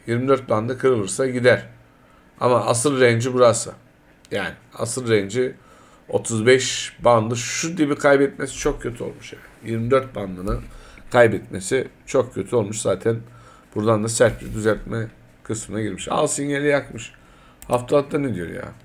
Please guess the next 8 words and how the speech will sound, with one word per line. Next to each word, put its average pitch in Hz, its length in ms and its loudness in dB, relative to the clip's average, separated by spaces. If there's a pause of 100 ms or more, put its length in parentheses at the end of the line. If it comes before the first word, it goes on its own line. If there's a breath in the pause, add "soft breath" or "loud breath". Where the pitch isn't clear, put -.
(320)
Kesin 123 340 -4
uyumsuzluk 120 640 -6
vardır. - 280 -10 (4000)
Yani - 320 -12
şuradaki 95 520 -6
süreçte - 520 -8
uyumsuzluk 95 600 -6
var. 98 260 -8